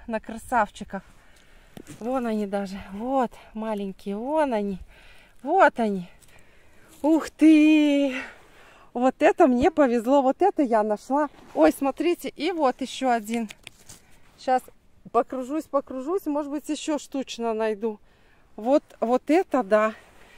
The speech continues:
Бархатные шляпки. Ножка какая толстая. Смотрите, какая толстая ножка.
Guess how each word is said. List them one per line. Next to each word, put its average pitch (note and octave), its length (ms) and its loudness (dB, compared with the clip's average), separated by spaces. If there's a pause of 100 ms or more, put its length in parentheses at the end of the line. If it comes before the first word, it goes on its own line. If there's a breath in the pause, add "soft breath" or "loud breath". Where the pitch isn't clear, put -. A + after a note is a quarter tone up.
(920 soft breath)
Бархатные A#3+ 720 2
шляпки. C4 580 -2
Ножка B3 580 0
какая A3+ 440 0
толстая. A#3 500 -2
Смотрите, A#3+ 640 -6
какая C4 400 -4
толстая B3 480 -4
ножка. A#3+ 540 -2